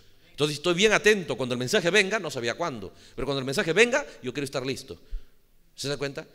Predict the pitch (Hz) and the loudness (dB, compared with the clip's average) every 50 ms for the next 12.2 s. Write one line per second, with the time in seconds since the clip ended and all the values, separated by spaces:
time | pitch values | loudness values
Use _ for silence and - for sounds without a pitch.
0 | - - 143 156 208 214 226 196 185 208 247 233 220 214 214 196 196 160 156 165 | -12 -10 -2 0 0 2 2 2 2 0 0 -2 -2 -4 -2 -4 -2 -2 -2 -2
1 | 190 226 214 208 214 214 190 147 160 180 180 185 156 - - - - - 123 139 | 0 0 2 2 0 0 0 0 2 2 2 2 0 -2 -8 -12 -12 -10 -10 -8
2 | 156 139 135 147 160 143 147 - 131 127 117 120 117 156 156 165 156 131 156 165 | -8 -8 -6 -4 -4 -4 -4 -4 -4 -6 -6 -8 -10 -8 -6 -6 -4 -4 -4 -2
3 | 196 208 202 190 - 175 180 180 - - 165 170 165 143 156 151 139 143 147 139 | 0 0 0 -2 -4 -6 -8 -8 -6 -4 -4 -4 -4 -4 -6 -8 -8 -6 -4 -4
4 | 139 151 156 - 143 143 147 - 143 - 139 127 - - 147 - - 143 151 - | -2 -4 -4 -4 -6 -6 -6 -8 -6 -6 -4 -4 -4 -6 -6 -4 -4 -2 -2 0
5 | 143 147 151 147 143 135 147 143 139 135 127 120 117 107 - - - - - _ | 0 0 0 0 -2 -4 -4 -4 -4 -4 -6 -6 -6 -8 -8 -10 -16 -20 -20 _
6 | - 117 165 180 143 117 - - 127 143 170 185 170 160 147 135 - - 135 127 | -6 -2 0 0 0 0 -2 -4 -2 0 0 0 0 0 -2 -4 -4 -6 -6 -4
7 | 156 208 226 214 - - - - - - - - 120 - 143 139 131 120 104 92 | -2 -2 -4 -4 -8 -12 -14 -16 -12 -10 -8 -8 -6 -2 -2 -2 -2 -2 -6 -8
8 | 117 117 107 107 92 - - - - - - - - - - - - - - - | -8 -8 -6 -8 -10 -12 -16 -20 -12 -6 -4 -4 -4 -4 -10 -18 -20 -20 -20 -20
9 | - - - - - - - - - - - - - - - - - - - - | -20 -18 -18 -18 -18 -20 -18 -16 -16 -14 -12 -10 -10 -10 -10 -14 -18 -20 -20 -20
10 | - - - - 147 143 - 135 151 170 170 165 180 208 196 175 - - 120 107 | -20 -16 -10 -10 -8 -8 -6 -6 -4 -4 -4 -2 -2 -2 0 -2 -2 -4 -4 -6
11 | 95 98 - 127 110 107 107 - - 110 113 123 143 143 131 117 - 117 - 117 | -6 -6 -8 -8 -8 -8 -8 -6 -6 -4 -2 0 0 0 -2 -4 -8 -10 -8 -6
12 | 113 113 110 | -4 -4 -4